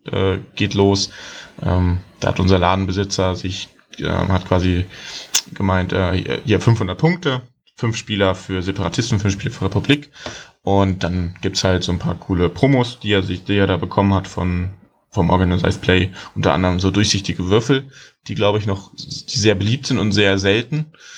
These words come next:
Und, äh, das ist natürlich dann sehr verlockend, weil die eigentlich ganz cool sind. Ähm, da hat er sich dann so ein paar Sondersachen ausgedacht und da wollte ich dann mitmachen, um auch vielleicht den einen oder anderen Spieler das Spiel beizubringen. Ähm,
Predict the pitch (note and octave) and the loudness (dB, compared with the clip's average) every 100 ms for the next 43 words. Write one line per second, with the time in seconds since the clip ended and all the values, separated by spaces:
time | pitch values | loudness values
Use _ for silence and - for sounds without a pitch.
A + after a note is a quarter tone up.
0 | - _ - G2 G2 - F#2+ G2 G2 G2+ | -20 _ -6 -6 -6 -2 2 4 2 0
1 | G2 G2+ G2 G2+ G2 F#2 F#2 - F2+ - | 2 2 2 0 0 2 2 2 0 0
2 | - - - - - F#2 - G2 F#2+ G2 | -6 -14 -10 -2 2 4 4 2 2 2
3 | F#2+ - G2+ G2+ G#2+ - - - - - | 0 2 2 4 2 0 -10 -18 -16 -16
4 | - - F#2+ F2+ F2+ E2+ - _ _ - | -6 2 2 4 0 -2 -10 _ _ -6
5 | F#2 F2+ F#2 G#2 F#2 F#2+ F#2 F2+ G#2 F2+ | 0 2 2 0 -4 -4 -2 -2 -2 -2
6 | F#2 F#2+ F#2+ - - F#2 - F2+ F2+ - | 2 2 0 -2 0 0 0 -2 -2 -4
7 | - F2 - - - - - - A#2+ B2 | -6 -6 -6 -14 -18 -12 -4 0 2 0
8 | - - A2 A2 G#2+ A2 - - - - | -6 -8 -8 -6 -6 -6 -12 -16 -14 -6
9 | F#2+ - - - D#3 - F2 F2 F2 F#2 | -4 -4 -6 -8 -6 -4 -2 0 0 2
10 | - - F#2+ F#2 E2+ - F#2 E2 E2 - | 0 0 0 2 0 -2 -2 0 0 0
11 | G2 F#2+ F#2+ - - - - - - - | 0 2 0 -4 -20 -20 -20 -16 -16 -12
12 | - F#2 F2+ F2 | 0 2 4 2